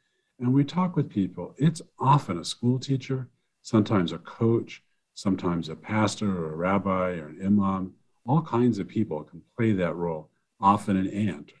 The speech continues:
an uncle. Um, but two non-parent adults took an interest in you. And number seven, how often did you feel safe and protected by an adult in your home? And for each of these,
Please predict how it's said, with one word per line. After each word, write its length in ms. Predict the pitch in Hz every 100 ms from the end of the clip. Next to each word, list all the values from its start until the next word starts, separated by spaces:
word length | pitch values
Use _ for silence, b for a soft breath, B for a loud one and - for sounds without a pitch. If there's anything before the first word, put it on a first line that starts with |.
| -
an 100 | 92
uncle. 420 | 95 107 - - _ _ _ _ _ -
Um, 260 | 92 92 87 B B
but 160 | 101 90
two 320 | - 156 151
non-parent 580 | 117 107 110 113 107 101
adults 380 | 92 87 87 -
took 200 | 87 85
an 100 | 82
interest 460 | 92 - 82 -
in 100 | 80
you. 100 | 147 _ _ _ -
And 120 | 110
number 220 | 135 143
seven, 500 | 139 135 117 107 107 b b b _
how 340 | - 139 151
often 380 | 127 127 127 113
did 140 | 90
you 120 | 98
feel 240 | 95 92 87
safe 640 | - - 117 123 131 -
and 160 | 98 -
protected 680 | 85 - - 131 - 80 - _ _ _ 101
by 480 | 95 101 104 104 -
an 140 | 107
adult 540 | 92 87 98 85 80 -
in 140 | 85
your 180 | 82 80 -
home? 300 | 87 73 - _ _ _ _ _ _
And 160 | - 95
for 200 | - 107
each 280 | 127 151 -
of 120 | 90
these, 360 | 92 98 117